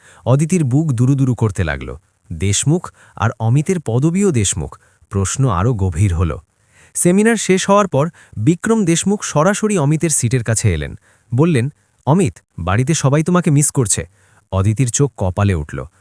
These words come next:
অমিত নজর নিচু করে বলল, "আমি আসব, কিন্তু এখন নয়। এখন তো সন্দেহ আরও বেড়ে গেল।" সেমিনারের পর পুরো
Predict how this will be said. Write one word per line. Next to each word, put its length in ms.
অমিত 300
নজর 320
নিচু 280
করে 180
বলল, 300
"আমি 280
আসব, 380
কিন্তু 220
এখন 300
নয়। 220
এখন 340
তো 100
সন্দেহ 460
আরও 260
বেড়ে 220
গেল।" 220
সেমিনারের 580
পর 180
পুরো 260